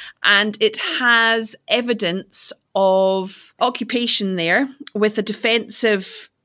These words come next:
wall around halfway up this rock. And it was said to be the centre of the kingdom of Dalriata. And this is when the Irish came across to Scotland onto the west coast,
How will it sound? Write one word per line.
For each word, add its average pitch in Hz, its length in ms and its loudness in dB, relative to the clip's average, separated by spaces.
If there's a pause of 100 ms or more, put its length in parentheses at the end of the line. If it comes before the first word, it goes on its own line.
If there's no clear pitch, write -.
wall 208 640 6
around 196 400 2
halfway 202 560 -4
up - 340 -4
this 185 260 -6
rock. 170 380 0
And 202 300 0 (100)
it 226 240 -2
was 214 260 -2
said 254 300 -2
to 226 100 -4
be 208 540 -4 (400)
the 202 540 4 (100)
centre 254 920 0
of 196 520 2
the 196 120 -2
kingdom 226 380 0
of 185 160 -4
Dalriata. 196 840 2 (560)
And 190 320 2
this 226 180 2
is 233 180 -4
when 208 140 0
the 190 160 0
Irish 196 540 2
came 202 240 0
across 202 440 -2
to 190 80 -8
Scotland 214 720 0 (320)
onto 196 280 -2
the 196 80 -4
west 190 320 0
coast, 214 480 2